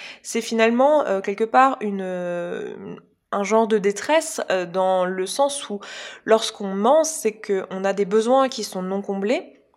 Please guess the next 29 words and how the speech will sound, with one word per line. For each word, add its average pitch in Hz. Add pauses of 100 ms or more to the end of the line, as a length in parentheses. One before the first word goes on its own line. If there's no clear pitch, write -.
(480)
et 220
qu'on 220
a 240
souvent 247 (340)
une 226
mauvaise 233
relation 196
avec 185
nous-mêmes. 165 (300)
C'est-à-dire 190
qu'on 185
se -
connaît 185
peu, 294 (140)
on 202
se -
connaît 180
pas -
bien, 190
on 269
a 170
peu 262 (100)
de, 185
d'empathie 196
envers 190
nous-mêmes, 208
on 202
a 180
peu 233